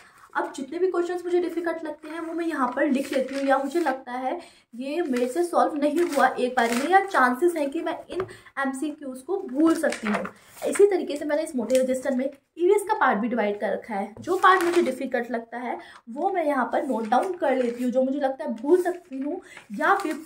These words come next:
बहुत ज़्यादा important है, बहुत ज़्यादा बार paper में पूछा गया है, इस तरीके से।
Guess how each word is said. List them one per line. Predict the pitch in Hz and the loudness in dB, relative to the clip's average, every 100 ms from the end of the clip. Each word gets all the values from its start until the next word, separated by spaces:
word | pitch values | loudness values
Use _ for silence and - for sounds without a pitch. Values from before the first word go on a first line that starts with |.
| - | -2
बहुत | 294 294 330 403 403 | 2 4 4 4 4
ज़्यादा | 285 262 | 2 2
important | 262 254 233 214 247 240 | 0 0 -4 -4 -2 -2
है, | |
बहुत | 247 294 349 | 2 2 4
ज़्यादा | 254 220 269 | 4 4 6
बार | 349 349 | 6 4
paper | 330 311 | 0 -4
में | 320 320 | -6 -8
पूछा | 294 302 | -8 -4
गया | 285 262 262 | 0 2 2
है, | 277 320 - - - - | 0 -4 -8 -18 -12 -8
इस | 294 - | -6 -2
तरीके | 208 202 180 196 | -2 -4 -10 -12
से। | 208 | -12